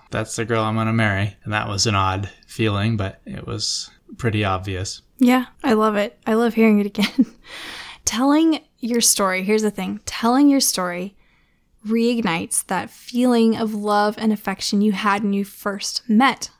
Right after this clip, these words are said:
Speaker 2: which I'm experiencing right now. It's like, whoa, you just remember, your heart is stirred, and you just think, "Oh, this is so amazing," you know?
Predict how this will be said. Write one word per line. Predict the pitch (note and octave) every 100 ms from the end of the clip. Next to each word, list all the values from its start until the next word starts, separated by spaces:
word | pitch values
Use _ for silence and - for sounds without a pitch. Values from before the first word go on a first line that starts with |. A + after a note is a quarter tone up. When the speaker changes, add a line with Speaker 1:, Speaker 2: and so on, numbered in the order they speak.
| -
Speaker 2:
which | F#3+ -
I'm | F3+ F#3
experiencing | - F#3 F3+ - G3+
right | A3+
now. | B3+ A3
It's | -
like, | G3+ - -
whoa, | B3 C#4+ C#4+ C4
you | A#3+
just | A#3+ A#3+ -
remember, | A3 G#3+ A3 B3 B3+ A#3+
your | A3 F#3+
heart | F#3+ B3 A3
is | A3+ A3
stirred, | - - A3 A3 A3
and | G#3+
you | G#3+
just | G#3+ G#3+ -
think, | A3 G#3 - - - - _ _ _ -
"Oh, | A3 A3+ - - - _
this | C4+ B3+ C4+
is | -
so | - B3 B3+ B3
amazing," | A3+ A3+ B3+ D#4+ C4+ A#3+ G#3
you | F#3+
know? | G#3 A#3+